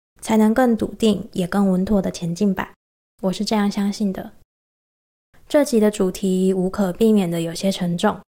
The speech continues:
如果你听完这期的内容有什么感想，想和我们分享的话，可以私讯马克不是咖啡店的粉丝专页找到我哦。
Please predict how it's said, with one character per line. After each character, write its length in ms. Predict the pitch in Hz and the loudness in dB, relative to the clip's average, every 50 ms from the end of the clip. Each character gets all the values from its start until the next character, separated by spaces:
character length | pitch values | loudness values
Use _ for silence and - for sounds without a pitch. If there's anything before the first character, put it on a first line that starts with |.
| _ _ _ _ _ _ _ _ | _ _ _ _ _ _ _ _
如 140 | - 240 240 | 2 2 4
果 160 | 233 285 285 | 4 4 4
你 120 | 262 226 196 | 4 2 0
听 220 | 185 - 220 214 | 0 2 2 4
完 180 | 214 202 190 190 | 6 6 6 6
这 120 | 208 214 | 4 4
期 160 | 208 - 214 | 4 4 2
的 80 | 190 190 | 2 4
内 240 | 202 214 220 214 202 | 4 4 4 4 6
容 260 | 196 185 185 190 202 | 4 4 4 2 0
有 160 | 202 185 202 | 0 0 0
什 100 | 208 226 | 2 2
么 140 | 226 202 180 | 2 2 2
感 220 | - 175 175 196 | 2 0 0 2
想， 200 | 202 - 202 196 - | 2 0 0 -2 -4
想 200 | - - 190 185 | -8 -8 -6 -6
和 240 | 175 - 208 202 190 | -4 0 0 2 2
我 60 | 180 170 | 2 2
们 200 | 170 170 170 170 | 0 0 0 0
分 180 | 190 202 214 | 2 2 2
享 160 | 208 202 175 | 2 0 -2
的 100 | 180 185 | -4 -6
话， 240 | - - 202 - - - _ _ _ _ _ _ _ | -8 -10 -10 -10 -10 -12 _ _ _ _ _ _ _
可 200 | - - 214 233 | -6 -2 -2 0
以 180 | 233 214 208 | 0 0 -2
私 240 | 202 - - 190 190 | -4 -4 -4 -4 -2
讯 180 | 190 - 214 196 | -2 0 2 2
马 160 | 185 175 - | 2 2 0
克 220 | - - 214 208 | 0 0 2 2
不 120 | 196 - 190 | 2 2 -2
是 160 | 190 - 208 | -2 -2 -2
咖 160 | - - 226 | -2 -2 0
啡 160 | - 254 262 | 2 4 4
店 140 | 262 277 269 | 4 4 4
的 80 | 233 202 | 2 2
粉 180 | - - - - | 0 -4 -10 -10
丝 160 | - - 190 | -6 -6 -4
专 260 | 190 - 208 208 214 226 | 0 2 2 4 4 4
页 160 | 226 214 196 | 4 4 4
找 180 | 185 180 170 | 2 0 -2
到 160 | 175 180 185 180 | -2 0 0 2
我 160 | 175 170 165 | 2 0 0
哦。 340 | - 196 202 214 233 226 | 2 2 2 2 0 -4